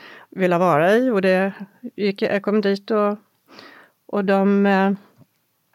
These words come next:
jag fick en lokal. Eh, en svensk arkitekt som hjälpte mig med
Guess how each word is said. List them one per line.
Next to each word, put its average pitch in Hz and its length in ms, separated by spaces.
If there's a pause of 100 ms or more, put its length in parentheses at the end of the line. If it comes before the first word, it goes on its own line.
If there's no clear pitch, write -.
jag 214 180
fick - 220
en 240 300
lokal. 247 420 (1080)
Eh, 196 480
en 202 100
svensk 185 480
arkitekt - 760 (300)
som 196 240
hjälpte 185 320
mig 185 280
med 175 400